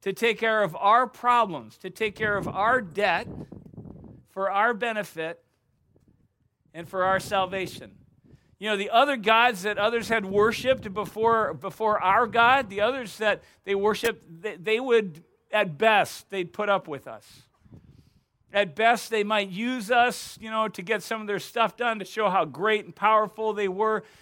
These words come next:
to brag to the other rival gods that they had.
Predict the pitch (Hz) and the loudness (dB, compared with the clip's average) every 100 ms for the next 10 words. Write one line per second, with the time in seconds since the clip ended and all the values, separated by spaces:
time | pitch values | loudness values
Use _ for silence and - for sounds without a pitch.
0 | - 170 127 151 196 214 214 196 196 180 | -16 -12 -8 2 6 6 4 0 -6 0
1 | 185 208 180 156 180 196 202 175 180 180 | 2 2 0 4 6 4 2 -2 2 4
2 | 185 170 143 175 - 170 160 175 165 156 | 4 0 -12 -10 -6 -6 -4 0 0 0